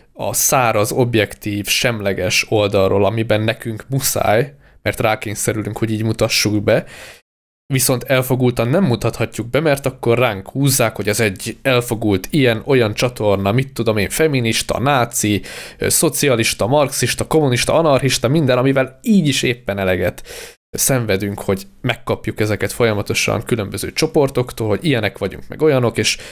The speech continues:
minősítenek, és megbélyegeznek, pedig nincs, ö, okuk rá, és ezért kitaláltam, hogy mi lenne akkor, hogyha ezt nem mi csinálnánk, hanem a nézők mutatnák be a saját szemszögükből az adott ideológiát, vagy vallást,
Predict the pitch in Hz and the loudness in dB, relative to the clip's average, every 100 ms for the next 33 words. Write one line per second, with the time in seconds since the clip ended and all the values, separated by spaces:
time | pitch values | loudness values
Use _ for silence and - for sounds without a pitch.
0 | - - 131 117 107 - 107 95 98 101 | -18 -6 0 2 2 0 -2 -2 -2 -4
1 | - 120 135 147 160 160 160 - 175 - | -2 0 0 2 4 4 0 0 -4 -4
2 | - - - 139 127 113 - 131 110 - | -18 -14 -2 0 0 -2 -2 -2 -2 -2
3 | - _ _ - 104 101 - 123 110 - | -6 _ _ -6 0 0 2 0 -2 -2
4 | 110 104 127 151 - - - _ _ _ | 2 4 2 0 -12 -20 -20 _ _ _
5 | _ _ _ _ _ - 127 - 165 123 | _ _ _ _ _ -6 -2 0 2 2
6 | - - 113 98 92 - 143 131 117 113 | 2 0 0 2 0 2 0 0 0 0
7 | - - - 170 339 113 117 - - 127 | 0 -14 -2 2 2 2 0 2 -2 -2
8 | 127 120 120 - 233 135 113 110 95 - | -2 -2 -2 0 0 0 0 -2 -4 -10
9 | - 110 98 90 104 151 165 - 120 117 | -4 -2 0 0 0 -2 -2 -2 0 0
10 | 123 123 170 139 113 107 - 127 110 - | 0 2 2 2 2 0 2 0 0 -4
11 | - 107 104 120 113 110 - 156 104 - | -8 -8 -2 0 2 2 2 2 0 0
12 | 117 113 - 104 104 110 113 110 107 117 | 0 0 0 -2 -4 -2 0 2 2 0
13 | - - 135 110 104 101 104 101 - 98 | -2 -2 2 4 4 2 2 0 0 -4
14 | 104 110 107 82 - - | 0 2 2 0 -4 -10